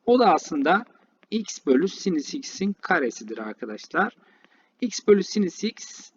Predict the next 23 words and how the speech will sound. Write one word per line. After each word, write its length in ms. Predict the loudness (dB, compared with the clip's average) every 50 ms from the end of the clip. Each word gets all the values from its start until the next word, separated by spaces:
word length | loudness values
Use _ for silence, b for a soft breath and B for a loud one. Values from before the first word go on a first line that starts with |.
| _ _ -4
x 180 | -4 -4 -4 -6
sıfıra 320 | -18 -14 -6 -2 0 0
giderken 680 | 2 2 2 2 2 2 0 -2 -8 -14 -14 -12 -8 -6
bire 180 | -2 0 0
gider. 420 | 0 0 0 2 2 4 4 2 -2 b b b b b b -2
Dolayısıyla 440 | 2 4 4 4 2 2 -2 -2 0
gördüğünüz 440 | 4 6 6 6 6 4 2 0 -2
gibi 160 | -4 -6 -8
sonuç 520 | -4 -2 -2 0 0 0 -2 -4 -4 -2
bir 120 | -2 -2 -2
çarpı 400 | -2 -2 -4 -4 -4 -6 -4 -2
bir 100 | -2 -2
çarpı 380 | -2 -4 -8 -8 -8 -6 -4
bir 140 | -4 -4 -4 _ _ _ -20 _
hep 220 | -8 -6 -6 -6 _ _ _ _ _ _ _ -4
arkadaşlar 520 | -2 -2 -2 0 -2 -4 -2 -2 -4 0
bir 140 | 2 4 4
geldiğinden 600 | 4 4 4 4 2 0 -2 -2 -2 -2 -2 2
parçalardan 800 | 2 2 2 2 0 -4 -4 -4 -4 -4 2 4 4 4 2 0 B B B B
sonuç 420 | B 2 4 4 4 4 2 2 4
bir 100 | 4 6
olarak 520 | 6 6 6 6 6 4 2 0 0 2
bulunur. 360 | 4 4 4 2 -2 -10 -16